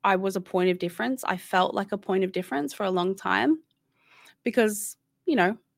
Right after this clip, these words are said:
probably people look at my content and they're like, "It's very,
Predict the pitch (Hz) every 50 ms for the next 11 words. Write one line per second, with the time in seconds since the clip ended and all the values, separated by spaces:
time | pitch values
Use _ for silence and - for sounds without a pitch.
0 | _ _ _ _ _ _ - 294 294 320 294 294 294 285 285 285 - 247 233 226
1 | - 214 214 208 202 202 196 190 185 185 - 190 175 185 185 190 180 175 180 180
2 | 180 175 175 170 170 175 170 - - - - 220 208 208 208 196 196 190 190 185
3 | 185 190 190